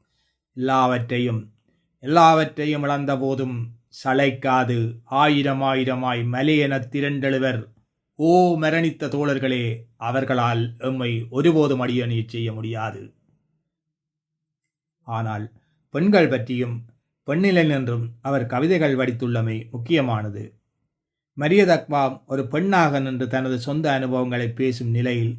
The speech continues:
இங்கர் ஹஹரூப் ஒரு பெண்ணினுடைய ஒத்துணர்வோடு கவிதைகளை படைப்பதை காணலாம்.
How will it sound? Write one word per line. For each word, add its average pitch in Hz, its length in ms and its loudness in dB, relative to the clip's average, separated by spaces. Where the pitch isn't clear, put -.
இங்கர் 170 300 2
ஹஹரூப் 123 520 0
ஒரு 131 200 -6
பெண்ணினுடைய 160 520 0
ஒத்துணர்வோடு 143 640 0
கவிதைகளை 123 520 -4
படைப்பதை 113 540 -6
காணலாம். 110 640 -6